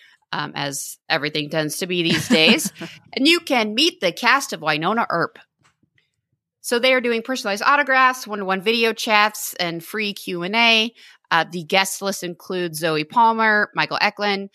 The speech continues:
Speaker 1: Kate Drummond, Kat Burrell, Danny Kind, Greg Lawson, Tamara Duarte, and Emily Andrus. And all of them have a two-minute one-to-one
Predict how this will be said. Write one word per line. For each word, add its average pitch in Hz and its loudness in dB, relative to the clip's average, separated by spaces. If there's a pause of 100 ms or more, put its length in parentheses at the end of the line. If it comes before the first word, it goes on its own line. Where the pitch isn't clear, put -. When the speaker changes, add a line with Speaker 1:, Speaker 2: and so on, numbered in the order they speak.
(340)
Speaker 1:
Kate 220 0
Drummond, 220 2
Kat 156 -2
Burrell, 220 4
Danny 156 0
Kind, 208 0
Greg 156 2
Lawson, 180 0
Tamara 147 -2
Duarte, 196 2 (420)
and 175 2
Emily 151 -2
Andrus. - -2 (680)
And 226 4 (360)
all 381 2
of 349 -4
them 202 2
have 175 2
a 180 -6
two-minute 208 0 (420)
one-to-one 180 0